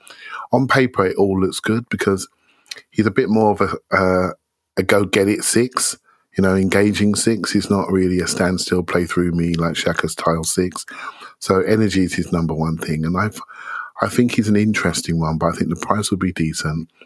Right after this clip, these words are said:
and it needs to be something where he really wants it, and I'm not sure, so sure about that at the moment. There is one other link that's quite interesting. I'm just, you know, again, just from reading and, and looking and listening. Um, Denis Zakaria, who's a Borussia Mönchengladbach,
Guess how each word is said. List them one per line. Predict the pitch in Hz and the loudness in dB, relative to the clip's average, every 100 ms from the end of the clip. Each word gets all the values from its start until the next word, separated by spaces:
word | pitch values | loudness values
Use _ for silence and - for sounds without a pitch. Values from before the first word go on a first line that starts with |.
| - - - - _ - | -20 -20 -20 -20 _ -2
and | 82 82 | 0 0
it | 82 | 0
needs | 87 92 - | 0 0 0
to | |
be | 85 | -2
something | - 80 - 80 | 0 -2 -2 -2
where | 78 76 73 73 - - _ _ _ _ _ _ _ _ _ | 0 -2 -4 -6 -8 -12 _ _ _ _ _ _ _ _ _
he | - 117 | 0 2
really | 95 92 82 | 4 2 2
wants | 82 82 78 - | 0 0 -2 -4
it, | 73 - - | -4 -6 -4
and | 90 | -2
I'm | 87 | 0
not | 82 71 | -2 -2
sure, | - 80 73 | -2 -4 -6
so | - 80 | -4 -2
sure | 76 - 76 | -2 -2 -2
about | 73 71 | -2 -4
that | 71 | -6
at | |
the | 71 | -6
moment. | 73 71 151 - - - - - | -8 -8 -10 -12 -18 -16 -16 -6
There | - | 2
is | 135 139 | 2 2
one | 147 156 | 2 2
other | 139 117 | 2 2
link | 87 82 | 2 0
that's | 73 - | -4 -6
quite | - 76 | -4 -4
interesting. | 80 80 82 - 95 | -4 -4 -6 -4 -4
I'm | 104 | -2
just, | 101 - | -4 -4
you | 92 | -4
know, | 73 76 | -4 -4
again, | 80 90 87 82 | -2 0 0 -2
just | 90 - | -4 -2
from | 85 78 | -4 0
reading | 85 87 98 | 0 0 -2
and, | 82 82 - - - - - - - - - - | -2 -4 -6 -18 -20 -18 -18 -18 -18 -18 -18 -2
and | 87 | 2
looking | 95 - 98 | 2 2 0
and | 92 87 | 2 2
listening. | 95 95 - 107 110 120 | 0 0 0 0 0 -2
Um, | 95 95 92 92 | 0 2 0 0
Denis | - 120 127 - | 2 2 2 0
Zakaria, | 98 - 92 85 82 80 | 0 0 0 0 0 -2
who's | 92 85 | -4 -4
a | 82 | -6
Borussia | - 92 - | -2 -2 -2
Mönchengladbach, | 85 82 - 82 87 90 92 87 | -2 -4 -4 -2 -2 -2 -2 -2